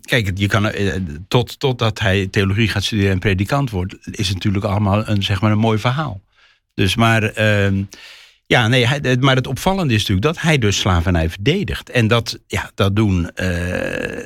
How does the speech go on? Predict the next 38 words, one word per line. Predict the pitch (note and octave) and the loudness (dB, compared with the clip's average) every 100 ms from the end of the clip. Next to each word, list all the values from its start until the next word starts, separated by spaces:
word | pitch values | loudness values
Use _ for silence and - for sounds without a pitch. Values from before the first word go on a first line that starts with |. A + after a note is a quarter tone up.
| - - - | -14 -14 -6
de, | |
de, | G2 G2+ F#2+ - | -2 0 -2 0
ook | C3 F#2+ | 0 2
daar | C3+ E3 | 2 2
zijn | D#3+ A#2+ | 2 0
natuurlijk | G#2+ - | 0 0
allerlei | A#2+ A2 G2+ | 2 2 4
bewijzen | G2 G2 F#2 F2+ | 4 2 2 0
van | F2 | -4
te | E2 | -2
vinden. | F2 D#2+ | -4 -2
Kortom, | D#3+ E3+ B2+ - - - - _ _ _ _ | 0 2 0 -2 -10 -20 -20 _ _ _ _
het | - C#3 | -4 -2
is | D3 | 0
eigenlijk | D#3 C3+ A#2+ | 2 2 2
niet | B2+ | 0
zo | - A2+ | 0 2
duidelijk | C#3+ G3+ A#2+ F2 | 2 0 -2 -2
wat | A2 | -4
de | A2+ | -4
kerk | - G#2 - | -2 -2 0
er | G2 | 0
nu | F#2 | 0
precies | F2+ - F2 - | 0 -2 -4 -2
van | D#2 | -4
vond. | - C2+ - - _ _ _ | -2 -6 -8 -20 _ _ _
Hè, | - | -2
en | D3+ D#3 | 2 2
dat, | C#3+ D3+ | 2 0
dat | A#2+ C3+ C3 | -2 -2 0
is | G#2+ | 0
ook | G2+ | 0
de | G2+ | 2
reden | G#2+ B2 C3 F#2 | 4 4 2 2
waarom | F#2+ G2 G2 | 0 0 0
we | F#2+ | 0
zeggen, | F2+ G2 - F#2+ | 2 2 2 2
nou, | F2+ | 2